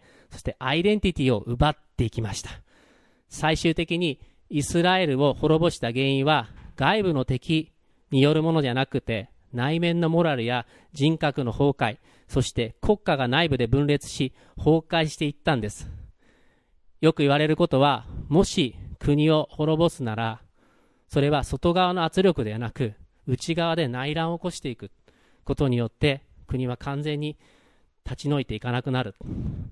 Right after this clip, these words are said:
私たちも今このような状況であるからこそ、私たちが何を価値とし、そして何によりどころとし、何を求めていくかは、本当に非常に重要になってきます。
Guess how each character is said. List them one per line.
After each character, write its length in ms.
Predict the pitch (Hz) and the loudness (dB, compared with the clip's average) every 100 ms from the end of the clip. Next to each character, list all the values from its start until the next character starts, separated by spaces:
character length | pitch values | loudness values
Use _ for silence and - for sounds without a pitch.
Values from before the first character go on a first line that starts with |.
| _ _ _ _ _ _ _ _ - | _ _ _ _ _ _ _ _ -8
私 280 | 135 175 165 | 2 2 2
た 120 | 170 | -4
ち 120 | - | -2
も 200 | 147 131 | 0 0
今 200 | 151 147 | -2 -4
こ 160 | 127 156 | -2 -2
の 140 | 175 | 2
よ 120 | 190 214 | 2 4
う 20 | |
な 120 | 175 | 2
状 180 | 139 139 | 2 0
況 200 | - 135 | 2 0
で 80 | 143 | 0
あ 80 | |
る 80 | 135 | -2
か 100 | 120 | -4
ら 180 | 113 - - | -8 -10 -6
こ 140 | 139 | -6
そ、 300 | - 131 123 - 107 - - _ _ _ - | 0 0 0 -6 -6 -8 -12 _ _ _ -14
私 260 | 123 139 | -4 -2
た 100 | - | -2
ち 120 | - - | -6 -4
が 140 | 113 | -2
何 400 | 110 143 185 208 | -2 -2 0 -2
を 80 | 156 | -2
価 180 | 135 131 | -4 -6
値 120 | - | -4
と 120 | 127 | -6
し、 360 | - 147 120 - - - _ _ _ _ _ | -4 -4 -4 -10 -20 -20 _ _ _ _ _
そ 120 | 147 | -4
し 60 | - | -2
て 100 | 123 | 0
何 340 | 139 233 277 | 2 4 6
に 80 | 196 | 4
よ 100 | 156 | 4
り 80 | 143 | 4
ど 120 | 139 | 2
こ 120 | 147 | 2
ろ 80 | 131 | 2
と 140 | 139 | 0
し、 420 | - - 147 117 - - _ _ - | 0 0 0 0 -8 -20 _ _ -6
何 320 | 135 180 226 | -2 2 4
を 60 | 220 | 6
求 260 | 165 165 156 | 4 4 2
め 100 | 147 | 2
て 100 | 135 | 0
い 60 | |
く 80 | - | -2
か 140 | 135 | -6
は、 240 | 120 123 - _ _ - | 0 -2 -2 _ _ -6
本 160 | 143 156 | -2 2
当 120 | 202 | 2
に 60 | |
非 200 | 185 175 | 2 0
常 160 | 156 190 | 2 2
に 100 | 180 | 2
重 120 | 147 | 4
要 140 | 165 156 | 4 4
に 60 | |
な 80 | 170 | 0
っ 80 | - | 0
て 100 | 147 | 0
き 100 | 120 | 0
ま 120 | 107 | -4
す。 200 | - | -8